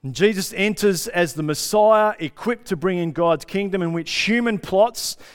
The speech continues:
and schemes no longer have power, because, uh, Zechariah goes on to say, thanks Gary, in chapter nine, verse sixteen,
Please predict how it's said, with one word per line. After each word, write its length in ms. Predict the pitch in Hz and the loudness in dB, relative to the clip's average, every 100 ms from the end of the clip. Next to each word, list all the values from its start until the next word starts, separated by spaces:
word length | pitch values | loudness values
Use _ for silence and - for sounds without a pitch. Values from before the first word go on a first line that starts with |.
| _ | _
and 200 | - 160 | -2 -2
schemes 680 | 151 - - 214 220 202 139 | -2 -6 0 2 2 -4 -4
no 300 | 165 175 208 | -2 4 4
longer 380 | 214 214 190 180 | 4 0 2 2
have 260 | 165 175 - | 2 0 -2
power, 500 | 180 180 196 220 220 - - _ _ | 0 4 4 2 -2 -12 -20 _ _
because, 580 | - 170 196 180 160 - - _ | -4 -2 2 0 0 -8 -12 _
uh, 180 | 151 165 160 | 0 0 0
Zechariah 580 | 139 220 202 196 190 | 0 0 4 4 4
goes 280 | 180 190 170 | 4 2 2
on 180 | 190 208 | 2 0
to 80 | 180 | -2
say, 280 | - 180 165 | 0 2 2
thanks 280 | 180 165 - | -2 -4 -2
Gary, 360 | 185 214 214 | 2 2 0
in 80 | 170 | -4
chapter 300 | - 190 175 | -2 -2 -2
nine, 320 | 170 185 180 | -2 -2 -2
verse 240 | 151 185 - | 0 0 0
sixteen, 680 | 196 - - 202 202 123 | -6 -8 -2 0 0 -4